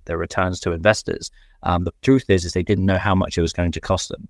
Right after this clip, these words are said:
uh, or how much it will cost them. So I think it's really important that when people are looking at their hedging strategy that they've set up seven years ago, that it needs to evolve with the times,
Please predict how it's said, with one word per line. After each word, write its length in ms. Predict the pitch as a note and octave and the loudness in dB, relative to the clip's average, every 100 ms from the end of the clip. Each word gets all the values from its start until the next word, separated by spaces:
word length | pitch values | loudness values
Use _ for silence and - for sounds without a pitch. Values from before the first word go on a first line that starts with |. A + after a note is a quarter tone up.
| _ _ _ - | _ _ _ 0
uh, 120 | F#2+ | 4
or 180 | G2+ G2 | 4 4
how 140 | A2 | 4
much 200 | G2 E2+ | 2 2
it 100 | F2 | 0
will 200 | F2+ F#2+ | 2 0
cost 280 | - D#2 - | 2 -2 -2
them. 180 | - - _ _ - | -8 -10 _ _ -4
So 140 | - | 4
I 40 | G2 | 4
think 180 | A#2+ - | 4 0
it's 180 | F2+ G#2+ | -6 2
really 300 | B2+ C#3 C3 | 4 6 4
important 580 | G#2 G#2 G2+ - - F2+ | 4 2 2 0 -2 0
that 200 | E2+ F2+ | 0 0
when 220 | F2+ E2+ | -2 -2
people 520 | G2 F#2 G2 F#2 F2+ | -2 -2 0 0 0
are 180 | F2+ F2+ | 0 0
looking 440 | F2+ G#2+ - A2+ F#2+ | 2 -2 0 0 0
at 140 | - E2+ | -2 0
their 380 | F#2 E2+ E2+ - - - - | 2 2 0 -4 -20 -20 -2
hedging 300 | A2 G2+ F#2 | 0 2 2
strategy 300 | F2+ - F2+ | 0 0 0
that 100 | F2 | 0
they've 180 | F2 | 0
set 260 | - F#2+ - | 0 0 2
up 120 | F2+ | 0
seven 300 | - F2+ E2 | 2 0 2
years 200 | G#2 G2 | 2 4
ago, 300 | E2+ D#2+ E2+ - _ - | 2 0 -2 -8 _ 2
that 100 | G2+ | 4
it 100 | G2 | 6
needs 280 | G#2+ G2+ | 4 2
to 140 | - F#2 | 2 2
evolve 400 | E2+ F2+ D#2+ - - - | 6 6 4 -2 -12 -4
with 240 | G2 G2+ | 2 2
the 80 | F#2 | 2
times, 560 | - E2 D#2+ E2+ E2+ | 0 2 2 -2 -8